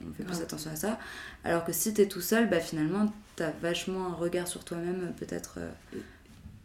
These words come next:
Speaker 1: plus.
Speaker 2: je suis tout, grave d'accord, et je pense que c'est pour ça qu'en fait, les gens détestent être seuls. Enfin,
Speaker 1: Oui.
Speaker 2: d'une manière générale,
Speaker 1: Ouais.
Speaker 2: en tout cas, les
Speaker 1: Ouais, ouais,
Speaker 2: extravertis,
Speaker 1: ouais, ouais.
Speaker 2: je le vois avec mes potes, parce qu'en fait, ils sont seuls face à eux-mêmes.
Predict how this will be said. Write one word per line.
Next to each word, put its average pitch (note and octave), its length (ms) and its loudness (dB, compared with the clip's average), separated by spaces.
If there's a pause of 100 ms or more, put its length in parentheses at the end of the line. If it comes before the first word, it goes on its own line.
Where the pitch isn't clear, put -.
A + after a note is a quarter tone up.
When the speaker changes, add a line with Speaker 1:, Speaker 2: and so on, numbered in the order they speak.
(220)
Speaker 1:
plus. - 400 -8 (240)
Speaker 2:
je - 40 -6
suis F3+ 280 -2
tout, G#3 280 8
grave F#3+ 380 4
d'accord, G3 300 4
et G#3+ 40 2
je - 80 2
pense F#3 120 -4
que - 80 -8
c'est - 140 -2
pour - 160 -8
ça F#3+ 120 -2
qu'en F#3 140 -4
fait, F#3 160 -4
les E3+ 100 4
gens E3 120 -2 (100)
détestent F3 380 -2
être - 100 -2
seuls. E3+ 240 -2 (160)
Enfin, - 200 4
Speaker 1:
Oui. A#3+ 60 8 (140)
Speaker 2:
d'une G3 100 6
manière F3 240 4
générale, F#3 280 8
Speaker 1:
Ouais. F3 40 2
Speaker 2:
en - 40 -4
tout - 80 -8
cas, F3 80 6
les E3+ 40 8
Speaker 1:
Ouais, E3 60 6
ouais, D#3+ 60 4
Speaker 2:
extravertis, F3 520 2
Speaker 1:
ouais, G3+ 60 4
ouais. F#3 240 0
Speaker 2:
je - 80 0
le E3+ 60 6
vois F3 100 6
avec E3+ 180 4
mes E3 80 2
potes, G#3 300 4 (560)
parce E3+ 180 0
qu'en E3+ 140 -4
fait, G3+ 200 2
ils - 60 -2
sont - 140 0
seuls G#3 240 6
face F3+ 260 0
à E3+ 140 2
eux-mêmes. F3 340 2